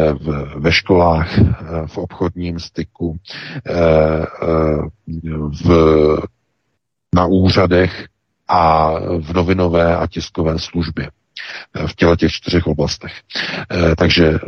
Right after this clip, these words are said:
ty zákony musí být zrušeny. <laughs> Logicky, takže, a jsou tam ještě některé další bezpečnostní požadavky, eh, které mají, ale Západ samozřejmě největší problémy má s tím, eh, s tím požadavkem na neutrální status Ukrajiny,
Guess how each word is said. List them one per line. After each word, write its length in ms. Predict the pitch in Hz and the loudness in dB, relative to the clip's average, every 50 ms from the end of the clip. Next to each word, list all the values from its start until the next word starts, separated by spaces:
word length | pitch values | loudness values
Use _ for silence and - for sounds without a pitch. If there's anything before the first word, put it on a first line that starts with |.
| - - 80 80 - | -10 -12 -12 -4 0
ty 100 | - 95 | 0 2
zákony 400 | 85 82 78 - - 87 85 78 | 4 4 2 2 2 2 0 0
musí 280 | 80 78 - - 80 | 0 -4 -4 -2 0
být 160 | 78 78 78 | 2 2 2
zrušeny. 540 | 78 78 78 76 - - 82 76 78 76 76 - _ - | 2 2 2 2 2 2 0 0 0 -2 -4 -4 _ -8
<laughs> 680 | 90 92 98 98 98 - - - - - - 87 78 | -6 -2 0 2 2 2 0 -2 -2 0 2 2 2
Logicky, 500 | 73 80 82 82 80 98 87 - - 87 | 4 4 4 4 4 2 0 0 0 2
takže, 180 | 85 87 98 107 | 2 2 2 2
a 200 | - - 107 104 | 2 2 2 2
jsou 140 | - 165 147 | 2 2 2
tam 100 | 147 131 | 2 2
ještě 200 | 117 - 117 101 | 2 2 0 0
některé 420 | 87 87 - - - 85 80 76 | 0 0 0 0 2 2 2 4
další 400 | 80 82 85 87 - - - 95 | 4 4 2 2 0 -2 -2 -2
bezpečnostní 640 | 85 85 - - 82 - - 85 82 - - 82 | -2 -2 -2 -6 -8 -8 -8 -10 -10 -8 -8 -6
požadavky, 580 | 76 - 90 90 98 87 - - - - 82 80 | -2 0 2 4 4 4 2 2 0 -2 -4 -4
eh, 760 | - - - - - - - - - - - - - 87 87 | -4 -8 -12 -10 -10 -10 -10 -10 -10 -8 -2 0 0 0 2
které 320 | - - 82 80 80 80 | 2 2 2 2 4 4
mají, 440 | 80 80 78 78 78 76 76 78 95 - - - - - - - - _ _ _ _ - | 4 4 4 4 2 2 0 -2 -6 -8 -14 -20 -20 -20 -20 -20 -20 _ _ _ _ -2
ale 580 | - 87 85 82 80 80 80 78 78 78 78 - - 64 64 64 57 57 - | 0 4 4 6 6 6 6 4 4 2 2 0 -2 -4 -4 -4 -4 -6 -4
Západ 420 | 101 87 104 104 110 - 139 131 | 0 2 2 2 2 0 -2 -2
samozřejmě 680 | - - 113 104 110 110 110 117 110 110 110 113 110 107 | -2 -4 -4 -4 -4 -4 -2 -2 -4 -4 -2 -2 0 0
největší 440 | 101 101 101 104 107 - - 120 | 2 2 2 2 0 0 -2 -4
problémy 580 | 113 - 98 90 90 92 92 98 98 98 101 101 | -4 -2 -2 -2 0 0 0 0 0 2 2 2
má 440 | 98 92 87 87 87 85 85 80 80 | 4 4 4 4 4 4 2 2 0
s 180 | - - - | 0 -2 -6
tím, 400 | - - - 92 90 87 90 92 90 87 87 85 85 87 - - | -4 0 2 4 6 6 6 6 4 4 2 0 -4 -6 -8 -6
eh, 300 | - 101 98 95 95 92 | -2 0 2 4 4 2
s 100 | 92 - | 2 0
tím 200 | - 101 95 92 | 0 -2 -2 0
požadavkem 840 | - - 95 85 98 90 87 85 - - - 92 90 87 87 90 90 | 2 2 4 4 4 4 2 2 -2 -2 2 2 4 4 4 2 2
na 280 | 87 85 82 80 80 80 | 2 4 4 4 4 4
neutrální 640 | 80 80 82 90 90 - 92 90 87 90 87 87 85 | 4 4 4 4 4 4 4 4 4 2 0 -2 -4
status 440 | - - - 78 76 - 90 90 - | -6 -6 -6 -6 -6 -6 -8 -10 -8
Ukrajiny, 540 | - - - 101 101 104 110 117 135 160 | -4 -2 0 2 2 2 2 2 2 0